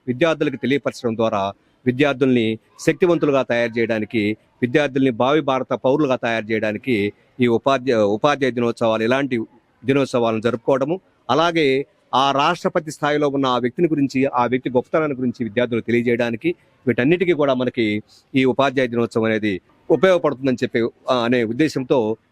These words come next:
ఈ కార్యక్రమాన్ని దేశవ్యాప్తంగా అన్ని పాఠశాలల్లో ఈరోజు గురు పూజోత్సవ కార్యక్రమాలు జరుగుతాయి. అలాగే గురువుల్ని గౌరవించుకోవడం కూడా జరుగుతుందని చెప్పేసి ఈ సందర్భంగా మీకు తెలియజేయడం జరుగుతూ ఉంది.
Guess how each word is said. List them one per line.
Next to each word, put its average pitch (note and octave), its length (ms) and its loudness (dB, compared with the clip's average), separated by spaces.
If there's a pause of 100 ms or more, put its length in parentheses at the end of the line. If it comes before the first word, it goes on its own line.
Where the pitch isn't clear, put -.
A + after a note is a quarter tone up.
ఈ B2 100 2
కార్యక్రమాన్ని B2+ 680 0
దేశవ్యాప్తంగా A#2+ 840 0 (280)
అన్ని D#3+ 280 2
పాఠశాలల్లో B2 640 -2
ఈరోజు G#2+ 500 0 (300)
గురు C#3+ 100 4
పూజోత్సవ A#2 520 0
కార్యక్రమాలు G#2+ 720 -4 (140)
జరుగుతాయి. B2 500 0 (320)
అలాగే B2 280 0
గురువుల్ని C3+ 420 2
గౌరవించుకోవడం A2+ 600 -2
కూడా G#2+ 160 -2
జరుగుతుందని A2 500 -2
చెప్పేసి G#2 280 -4
ఈ - 20 -8
సందర్భంగా G#2+ 480 -2
మీకు G#2 300 0 (360)
తెలియజేయడం G#2+ 400 0
జరుగుతూ E2+ 240 -10
ఉంది. E2+ 160 -12